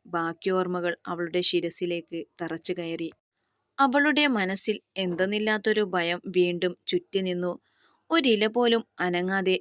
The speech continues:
അന്തരീക്ഷം നിശബ്ദമായിരുന്നു. പക്ഷെ എവിടെയോ ആരൊക്കെയോ തന്നെ നോക്കുന്നുണ്ടെന്ന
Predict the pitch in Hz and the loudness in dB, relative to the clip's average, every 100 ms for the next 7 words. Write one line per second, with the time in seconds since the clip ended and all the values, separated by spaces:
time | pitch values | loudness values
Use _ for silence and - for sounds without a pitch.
0 | - 175 170 185 185 180 190 175 - 175 | -2 -6 0 0 2 2 0 -2 -10 -2
1 | - 175 160 180 175 165 180 180 170 170 | 0 0 -4 -4 -4 -4 -4 -4 -6 -10
2 | - _ _ _ _ - 277 - 247 - | -14 _ _ _ _ -4 0 0 -2 -6
3 | - 302 294 302 294 285 - 180 175 190 | -2 0 2 2 2 0 -2 -2 0 0
4 | 185 196 190 - 175 170 180 180 165 156 | 0 -2 -2 -6 -6 -2 -2 -2 -4 -4
5 | 185 185 185 185 185 | -4 -2 -2 -2 -2